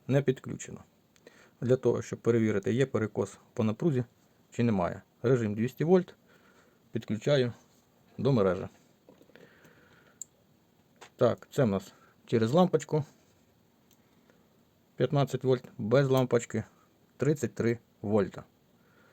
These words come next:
Так, вимикаю. Цю половинку поки що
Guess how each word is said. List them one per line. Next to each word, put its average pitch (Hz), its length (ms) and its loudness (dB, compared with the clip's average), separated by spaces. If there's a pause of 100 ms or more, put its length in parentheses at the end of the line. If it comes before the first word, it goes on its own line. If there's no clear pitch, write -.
(460)
Так, 95 240 -6
вимикаю. 113 600 0 (4000)
Цю 127 160 -6
половинку 110 500 -2
поки 113 280 -2
що - 220 -12